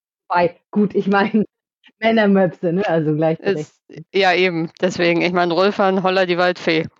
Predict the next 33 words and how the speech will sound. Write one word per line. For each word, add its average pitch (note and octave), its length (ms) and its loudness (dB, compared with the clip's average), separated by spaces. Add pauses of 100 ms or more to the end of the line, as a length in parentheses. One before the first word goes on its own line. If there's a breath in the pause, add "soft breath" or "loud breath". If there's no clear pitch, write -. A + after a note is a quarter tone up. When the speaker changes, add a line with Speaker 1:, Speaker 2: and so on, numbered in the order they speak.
(240)
Speaker 1:
Ja, G3+ 120 2
ja. F#3+ 220 0 (340)
Da A3 160 -10
gab's C#4+ 200 -2
ja A#3+ 200 2
auch, B3+ 100 -2
äh, G#3 180 0
gerade A3+ 440 0
zum, G#3 380 -2
zum G3+ 220 0
zweiten B3 400 0
Teil, B3+ 400 0
Letzte G3+ 380 0
Schlacht, G3 420 -2 (160)
gab's F#3 260 -2 (380)
ja G3+ 80 0
das G3 160 -2
ein A3+ 320 0
oder - 220 -2
andere, F#3+ 1040 2
äh, - 400 -20
ich - 80 -10
will F#3+ 100 2
nicht G3 120 -2
sagen F3 320 0
Aufschrei A#3 640 -2 (300)
bei G#3 240 -2
Facebook. B3 600 -2 (420)
Da G3 160 0
hat G#3+ 180 -2
jemand A3 560 2 (120)
den, F#3+ 680 2
ähm, E3+ 540 2